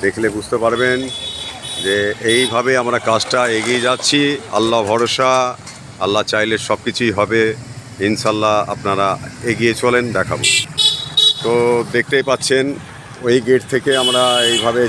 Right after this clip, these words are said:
চলে এসে আর একটা আপনাদেরকে গেট দেখাচ্ছি। এটা কালকে কমপ্লিট হলো। ইনশাল্লাহ আমাদেরকে দোয়া করবেন, আপনারা আমাদের জন্য দোয়া করবেন। আর আপনাদের জন্য দোয়া করছি যে আপনারা এসে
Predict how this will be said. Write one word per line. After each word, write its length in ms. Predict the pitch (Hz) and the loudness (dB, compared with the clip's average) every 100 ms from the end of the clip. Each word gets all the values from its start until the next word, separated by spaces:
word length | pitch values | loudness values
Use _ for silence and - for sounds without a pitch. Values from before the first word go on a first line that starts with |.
| - | 2
চলে 180 | 120 120 | 2 4
এসে 280 | 113 120 113 | 4 2 2
আর 120 | 110 | 2
একটা 340 | 107 117 107 | 0 2 2
আপনাদেরকে 500 | 98 104 104 98 107 90 | 2 -2 -2 0 0 0
গেট 140 | 98 95 | 0 2
দেখাচ্ছি। 500 | 107 110 - 127 123 | 0 0 -2 -2 0
এটা 300 | 110 123 113 | 2 2 2
কালকে 300 | 104 104 110 | 0 -2 -2
কমপ্লিট 500 | 98 90 95 104 101 | -2 -2 -2 -4 0
হলো। 280 | 120 131 131 - - - - - - 370 370 | 0 0 -4 -4 -4 -2 -2 -2 2 2 2
ইনশাল্লাহ 680 | - - 139 131 131 131 131 | 0 -4 0 0 2 2 2
আমাদেরকে 400 | 127 123 123 135 | 0 -2 0 0
দোয়া 260 | 120 123 127 | 2 0 2
করবেন, 420 | 135 123 131 131 | 0 2 2 2
আপনারা 580 | 120 131 127 127 123 123 | 0 0 2 4 2 0
আমাদের 300 | 117 117 120 | -2 0 0
জন্য 220 | 117 120 117 | 0 0 0
দোয়া 220 | 113 117 | 0 0
করবেন। 460 | 113 123 120 123 117 | 2 4 4 4 2
আর 140 | 110 | 2
আপনাদের 340 | 110 120 110 120 101 - | 2 0 -2 -2 0 0
জন্য 220 | 120 117 | 2 2
দোয়া 260 | 113 113 120 | 2 2 0
করছি 380 | 123 127 - 135 | 0 -2 -4 0
যে 120 | 120 | 0
আপনারা 360 | 110 - 113 117 | 0 0 0 2
এসে 520 | 117 107 127 131 | 2 2 4 4